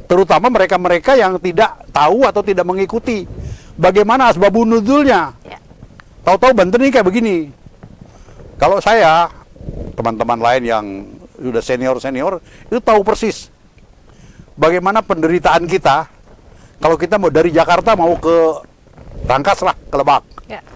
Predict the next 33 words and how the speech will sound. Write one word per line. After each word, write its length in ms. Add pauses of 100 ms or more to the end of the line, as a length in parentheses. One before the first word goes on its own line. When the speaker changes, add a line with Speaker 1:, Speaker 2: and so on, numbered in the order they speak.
(480)
Speaker 1:
Kalau 160
dari 160
Lebak 160
mau 160
ke 80
Malingping, 560 (400)
apalagi 240
terus 240
ke, 140 (1000)
ke, 120 (360)
eh, 800
Bayah. 320 (880)
Jalannya 400
luar 240
biasa. 320
Sekarang 560 (960)
Speaker 2:
Sudah 80
Speaker 1:
kalau 240
Speaker 2:
lebih 80
Speaker 1:
kata 80
Speaker 2:
nyaman. 160
Speaker 1:
orang 160
Lebak, 160
Pak, 100 (300)
sudah 240
nggak 160
geleser. 320 (460)
Speaker 2:
<laughs> 420
Speaker 1:
Jadi 160
Speaker 2:
Ya. 80
Speaker 1:
harus 160
kita 160
syukuri 640